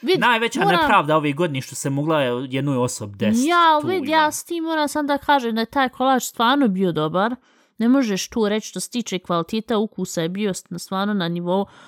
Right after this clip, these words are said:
Speaker 1: ali mislim da je šest i pol maraka. Pre-, da prelazi granice.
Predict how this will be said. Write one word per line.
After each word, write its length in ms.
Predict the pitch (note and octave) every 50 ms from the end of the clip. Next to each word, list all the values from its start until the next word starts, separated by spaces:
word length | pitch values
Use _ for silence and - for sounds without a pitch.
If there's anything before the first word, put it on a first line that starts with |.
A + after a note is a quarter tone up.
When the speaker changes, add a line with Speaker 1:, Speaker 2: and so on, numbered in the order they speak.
| - _
Speaker 1:
ali 180 | _ - F3+ F#3
mislim 280 | F#3 - - - D#3+ D#3
da 60 | D3
je 60 | C3+
šest 420 | - - - D#3+ D3 - - -
i 40 | D#3+
pol 200 | - - - C3+
maraka. 640 | C3+ C3 C#3 C3+ G#2 A2 G#2 - _ - C3+ A#2+ - - _ _ _ _ _ _ _
Pre-, 280 | _ - F#3 F3+ F3+ E3+
da 180 | - F3 F3+ E3
prelazi 880 | - - - G#3 A3 A3+ G#3+ G#3 E3+ D#3 D3+ D3+ D#3 D3 C#3+ C3+ B2+ E3+
granice. 640 | E3+ D#3+ D3 D3 D3 D3+ D3+ - - - - -